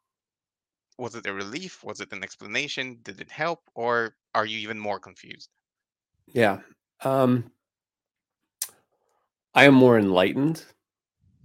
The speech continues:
Speaker 2: since the diagnosis, um,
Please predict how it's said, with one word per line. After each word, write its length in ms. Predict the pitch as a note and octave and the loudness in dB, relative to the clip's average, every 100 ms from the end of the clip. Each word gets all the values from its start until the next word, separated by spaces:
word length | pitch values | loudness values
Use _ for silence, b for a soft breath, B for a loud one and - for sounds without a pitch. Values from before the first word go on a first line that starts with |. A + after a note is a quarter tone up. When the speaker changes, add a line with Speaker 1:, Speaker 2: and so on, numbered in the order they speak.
| _ _ _ _ _ _ _ | _ _ _ _ _ _ _
Speaker 2:
since 440 | - - A2 - - | -10 -4 -4 -4 -8
the 140 | G#2+ | -4
diagnosis, 800 | G2+ G2+ G2 G2 A2 D3+ C#3+ - _ - | 2 2 2 -2 -4 -6 -10 -14 _ -6
um, 520 | F#2+ F2+ F2 F2 | -2 -2 -2 -6